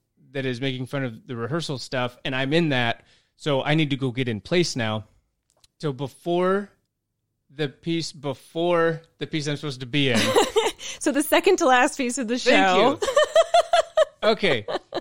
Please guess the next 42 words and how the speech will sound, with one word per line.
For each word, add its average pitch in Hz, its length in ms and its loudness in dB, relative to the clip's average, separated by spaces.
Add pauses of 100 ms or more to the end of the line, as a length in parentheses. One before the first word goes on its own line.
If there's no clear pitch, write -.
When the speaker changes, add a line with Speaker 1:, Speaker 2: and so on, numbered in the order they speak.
(100)
Speaker 1:
So 196 340 2
Speaker 2:
Yeah. 202 240 4
Speaker 1:
when 196 180 2
the 185 140 2
house 196 260 -2
lights 220 200 -2
go 208 140 0
down, 156 380 -2
right 170 320 0
before 165 600 -2
the 139 680 -8
second 165 800 -6
to 170 100 -4
last 143 580 -2
piece, 123 500 -6 (600)
I 160 160 2
go 175 180 2
get 160 220 0
on 156 220 2
the 147 60 -4
side 151 380 -2
that 139 120 -4
I'm 139 240 -2
gonna 139 200 -2
go, 123 460 -2
the 139 160 -12
side 139 220 -6
of 135 60 -8
the 131 60 -10
stage 127 340 -8
that 127 120 -8
I'm 131 180 -4
gonna 131 140 -6
enter 147 320 -6
from, 101 340 -14 (120)
which 135 140 -4
is 123 140 -4 (540)
opposite 151 640 -2 (380)
where 131 480 -2
the 127 120 -4
green 135 360 -4
room 117 520 -4